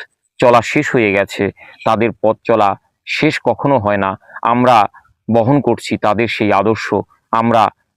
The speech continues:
তাদের পথেই চলছি এবং ওটা তাদেরই পথ চলা। তাদের পথ চলা কখনো ফুরোয় না, যেহেতু তাদের চেতনা অন্যদের মধ্যে সঞ্চারিত হয়, তাদের যে ফলোয়ার্স, অনুসারী যারা আছে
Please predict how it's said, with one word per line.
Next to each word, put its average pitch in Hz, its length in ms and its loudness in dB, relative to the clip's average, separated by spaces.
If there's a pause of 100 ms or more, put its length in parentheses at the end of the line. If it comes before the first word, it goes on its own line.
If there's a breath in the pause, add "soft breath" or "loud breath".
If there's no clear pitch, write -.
তাদের 120 300 2
পথেই 120 380 -2
চলছি 104 520 -2 (100)
এবং 131 340 2
ওটা 123 380 2
তাদেরই 120 360 2 (100)
পথ 101 180 -2
চলা। 95 300 -2 (420)
তাদের 107 340 0
পথ 110 220 0
চলা 123 320 2
কখনো 131 400 -4
ফুরোয় 107 340 0
না, 92 280 -6 (340)
যেহেতু 117 240 -2
তাদের 113 280 0 (100)
চেতনা 127 480 0 (340 loud breath)
অন্যদের 139 480 4
মধ্যে 123 320 0
সঞ্চারিত 113 540 -2
হয়, 101 240 0
তাদের 107 300 -2
যে 110 80 0 (120)
ফলোয়ার্স, 123 640 4 (220 loud breath)
অনুসারী 127 440 0
যারা 101 300 2
আছে 147 320 -2